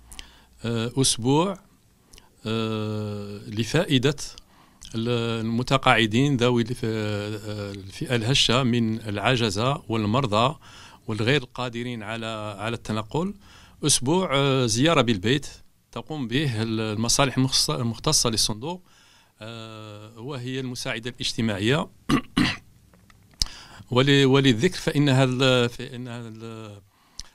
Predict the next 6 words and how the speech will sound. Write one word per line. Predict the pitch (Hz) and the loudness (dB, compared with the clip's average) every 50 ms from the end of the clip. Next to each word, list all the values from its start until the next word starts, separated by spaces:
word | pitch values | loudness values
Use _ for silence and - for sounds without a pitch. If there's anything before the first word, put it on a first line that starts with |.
| _ _ - | _ _ -16
ال-، | 110 113 117 113 117 113 110 110 107 107 107 104 104 104 101 101 101 107 107 101 104 104 104 104 104 104 113 _ _ _ _ _ _ _ - | -12 -10 -10 -8 -8 -10 -12 -12 -12 -14 -14 -14 -14 -16 -16 -18 -20 -20 -20 -20 -20 -20 -20 -20 -20 -20 -20 _ _ _ _ _ _ _ -10
المشروع | 110 120 123 - - 127 147 175 175 156 | -10 -8 -8 -8 -8 -8 -6 -8 -8 -6
من | 131 131 139 139 135 135 127 120 | -6 -4 -4 -4 -4 -4 -6 -8
سنة | - - - 135 156 143 - - - | -8 -8 -8 -8 -8 -10 -12 -14 -16
ألفين | 113 - - 147 170 160 | -14 -12 -10 -8 -6 -6
وثلاثة، | 135 131 123 113 113 113 113 113 113 110 110 107 110 - 123 135 151 - 127 127 143 - | -6 -6 -8 -8 -10 -10 -10 -10 -10 -12 -12 -14 -12 -10 -10 -10 -8 -8 -8 -8 -8 -10